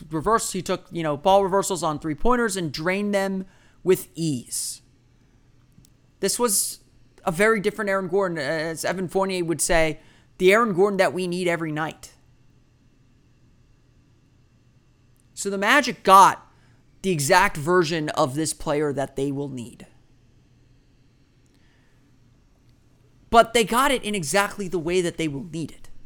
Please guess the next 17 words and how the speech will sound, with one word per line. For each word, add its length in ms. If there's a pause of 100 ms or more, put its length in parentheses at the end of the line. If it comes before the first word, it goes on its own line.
(1000)
by 480 (340)
getting 220
the 60
ball 220
moving 380
to 180
him. 220
It 40
was 120
all, 420
it 140
did, 240
it 200
did 200
feel 220
very 300
natural. 420